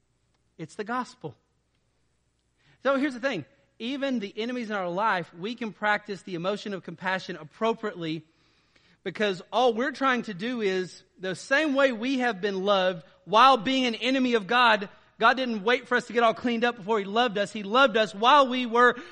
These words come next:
wanting our elbow room and throwing really good elbows at God.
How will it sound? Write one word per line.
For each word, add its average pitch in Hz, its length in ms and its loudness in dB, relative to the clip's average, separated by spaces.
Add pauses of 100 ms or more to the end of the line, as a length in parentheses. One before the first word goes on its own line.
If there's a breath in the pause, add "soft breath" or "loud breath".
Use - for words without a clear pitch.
(180 loud breath)
wanting 269 420 4
our 247 180 6
elbow 269 380 6
room 233 300 4
and 220 100 -4
throwing 247 380 2
really 339 240 2
good 285 180 -2
elbows 262 460 4
at 233 120 -2
God. 233 320 6